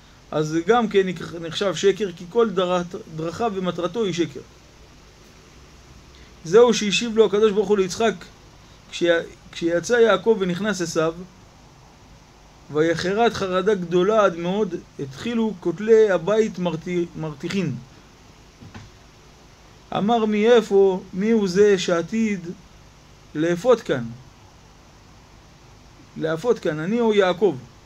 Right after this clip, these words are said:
מה הכוונה? פירוש שהרגיש כאן מרומה, ושאל מי הוא החייב, אם יעקב שעשה את המרמה, או הוא שהניח עצמו להיות נפתה,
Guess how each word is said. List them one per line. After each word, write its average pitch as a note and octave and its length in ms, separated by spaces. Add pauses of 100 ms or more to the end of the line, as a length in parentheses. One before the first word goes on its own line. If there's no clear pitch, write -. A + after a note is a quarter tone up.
(440)
מה F3 100
הכוונה? E3+ 480 (120)
פירוש A3+ 480 (1080)
שהרגיש F3+ 600
כאן A3+ 360 (640)
מרומה, E3+ 420 (1000)
ושאל G3+ 400
מי B3 160
הוא B3+ 200
החייב, G#3+ 460 (320)
אם F3 100
יעקב F3+ 460
שעשה G3 280
את G#3+ 100
המרמה, G3+ 520 (1200)
או E3 80
הוא A#3+ 340
שהניח G#3 460
עצמו A3+ 520 (760)
להיות G#3+ 360
נפתה, F#3+ 320